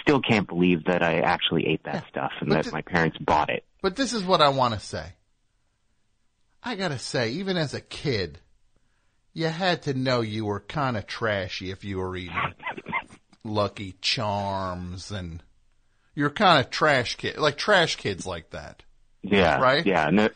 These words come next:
Speaker 1: and
Speaker 2: Like, a
Speaker 1: I
Speaker 2: trash kid would be like, <laughs> "I wanna eat Lucky Charms and Count Chocula," and bl-, it's like, really? Can't get enough candy?
Speaker 1: Yeah.
Speaker 2: Like, even as a
Speaker 1: I
Speaker 2: kid, you know, it's like,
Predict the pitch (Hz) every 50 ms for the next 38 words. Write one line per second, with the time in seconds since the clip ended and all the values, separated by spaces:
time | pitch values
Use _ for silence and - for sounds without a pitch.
0 | _ _ _ - 117 117 117 117 117 120 - 110 120 127 - - 190 180 185 -
1 | - - - 139 123 110 110 113 107 101 117 113 117 120 - - - 135 104 101
2 | - - _ _ _ - - - - _ - - - _ _ _ _ _ _ -
3 | - - - 226 233 233 220 226 190 156 143 147 143 147 147 143 135 127 - _
4 | _ _ _ _ _ _ _ _ _ - - _ - 147 151 147 139 - 131 123
5 | 113 - - - - 165 139 131 123 120 117 110 107 107 104 - - 104 107 104
6 | 101 101 95 95 92 - _ _ _ _ _ - _ _ _ _ _ _ _ _
7 | - 202 190 - _ - - - 156 143 131 117 - - - - 147 151 123 117
8 | - - 123 117 110 107 107 101 101 104 101 - - 170 160 - 185 156 - -
9 | - _ _ _ _ _ _ _ _ _ - - 175 175 170 170 170 170 156 _
10 | _ _ - 180 170 170 - 170 160 160 151 - - - 165 147 151 160 151 156
11 | 160 160 139 - _ _ _ _ _ _ _ _ _ _ _ _ _ _ _ _
12 | _ _ _ _ _ _ _ - 214 196 - - 214 247 285 277 262 254 240 147
13 | 156 135 135 135 - 240 240 202 165 143 143 151 147 139 143 143 139 135 127 127
14 | 123 - - 123 113 110 107 -